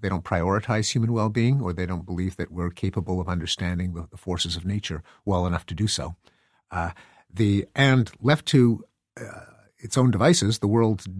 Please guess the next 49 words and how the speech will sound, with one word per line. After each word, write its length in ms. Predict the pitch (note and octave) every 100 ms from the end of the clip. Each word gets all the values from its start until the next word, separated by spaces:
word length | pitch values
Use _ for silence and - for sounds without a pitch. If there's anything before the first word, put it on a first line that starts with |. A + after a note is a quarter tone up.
| F#2+
doesn't 260 | G2+ B2 D3+
get 160 | F2
better. 320 | - - A2+ - _ -
There's, 340 | D#2+ F2 -
uh, 320 | F2 F2+ D#2
as 140 | G2 F#2
I 220 | F2+ E2+ - _ _ _
emphasized 520 | A2 G2+ - F#2+ F#2+ E2+
at 60 |
the 60 | E2
beginning 380 | F2 G#2 G2+ F2+
of 100 | F#2+
Enlightenment 480 | F2 G2+ F2+ E2
Now, 420 | G2 A#2 F2+ A2 -
the 180 | F#2 E2+
second 340 | - G#2 G2
law 160 | F2+ F#2
of 80 | F2
thermodynamics 1040 | G#2 F#2 F2 D#2 E2+ G#2 G#2 - - - -
says 380 | - E2+ F2 G#2 G#2 -
that, 240 | - -
that, 220 | E2+ D#2
uh, 160 | F#2 E2+ - - - _ -
uh, 80 | F2+
without 320 | F2+ G#2+ F2+
the 160 | F#2+ G2
input 360 | G#2+ - F#2
of, 420 | - F2+ E2+ - -
uh, 160 | F#2+ F2 -
energy 520 | G2+ F#2+ F2 F#2 E2 _ -
or 320 | F2 E2+ E2
information, 760 | - F2 E2+ G#2 A#2+ E2 F2+ - _ _ _
uh, 120 | F#2+ F2+
things 260 | A2 F#2+
fall 180 | A#2+ A#2
apart. 320 | G#2 C3+ - - -
There 100 | E2
are 100 | F2
more 300 | F#2+ F#2 F2
ways 260 | F#2 F#2 -
for 140 | -
things 220 | F#2 F#2
to 80 | F#2+
go 120 | F2
wrong 280 | F2 F2 F#2
than 120 | F2
to 80 | -
go 160 | E2 D#2
right. 360 | E2+ D3 -